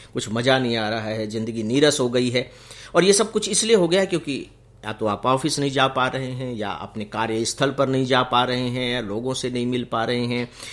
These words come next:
एंटरटेनमेंट के लिए बाहर नहीं जा पा रहे हैं, जो भी कारण हो, बहुत सारे कारण हो सकते हैं, लेकिन उनमें जो एक सबसे बड़ा कारण होता है वो यह होता है कि जिन कामों पर हमारा जीवन आधारित होता है,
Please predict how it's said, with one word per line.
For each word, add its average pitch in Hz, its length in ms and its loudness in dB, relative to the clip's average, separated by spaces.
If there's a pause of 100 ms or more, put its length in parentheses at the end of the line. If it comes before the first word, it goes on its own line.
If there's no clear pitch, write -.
(140)
एंटरटेनमेंट 120 640 2
के 113 80 -2
लिए 107 180 -2
बाहर 113 320 0
नहीं 131 160 2
जा 123 140 2
पा 127 180 -2
रहे 170 120 0
हैं, 196 60 0
जो 247 120 4
भी 277 120 2
कारण 110 300 -4
हो, - 160 -14 (320)
बहुत 190 200 -2
सारे 160 160 0
कारण 120 320 -4
हो 117 120 -6
सकते - 300 -8
हैं, 165 60 -4
लेकिन 170 200 -4
उनमें 170 320 -2
जो 151 100 -4
एक 131 160 -4
सबसे - 260 -6
बड़ा 104 180 -4
कारण 98 320 -6
होता 101 280 -2
है 139 180 0 (440)
वो 123 100 2
यह 131 180 4
होता 151 280 0
है 156 300 -4 (220)
कि 117 280 0
जिन 175 400 2
कामों 139 640 0
पर 135 280 0
हमारा 113 420 -4
जीवन 180 560 -2
आधारित 131 480 -2
होता 127 240 -4
है, 127 280 -4